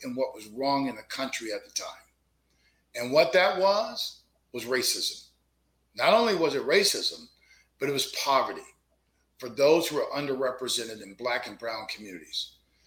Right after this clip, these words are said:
So he decided to do something about it. He took a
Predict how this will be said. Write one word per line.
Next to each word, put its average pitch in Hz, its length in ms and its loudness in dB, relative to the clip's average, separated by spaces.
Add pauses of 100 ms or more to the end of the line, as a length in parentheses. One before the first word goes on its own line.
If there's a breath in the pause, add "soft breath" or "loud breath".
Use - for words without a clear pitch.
(260)
So 139 200 2
he 175 160 6
decided 165 480 6
to 127 80 -6
do 143 120 -2
something 117 320 0
about 92 260 -4
it. - 80 -14 (1000 soft breath)
He - 160 -6
took 208 240 4
a 143 220 4